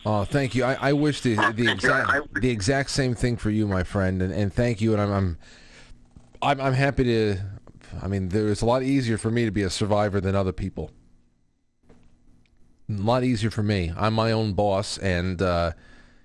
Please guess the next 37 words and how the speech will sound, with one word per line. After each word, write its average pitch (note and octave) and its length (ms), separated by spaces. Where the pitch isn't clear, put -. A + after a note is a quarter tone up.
and F#2+ 220
it G#2 60
was F#2+ 220
a G2 60
no G#2 260
from G2+ 140
the F#2+ 60
beginning. F#2 460
And G#2+ 80
it A#2+ 60
was A#2+ 100
a C3 60
no D3+ 220
from E3+ 120
the D3+ 60
beginning C3+ 320
for A2+ 100
many A#2+ 240
of G#2 100
you A2+ 200
out G2+ 160
there, G2+ 160
too. G2+ 400
But G#2 360
I, A2+ 300
I A2 160
have A2 460
a G2+ 100
lot G#2 240
of G#2 180
personal, B2+ 580
uh, G2 240
people D3 340
in B2 80
my A#2 140
personal B2 500
life, F#2 400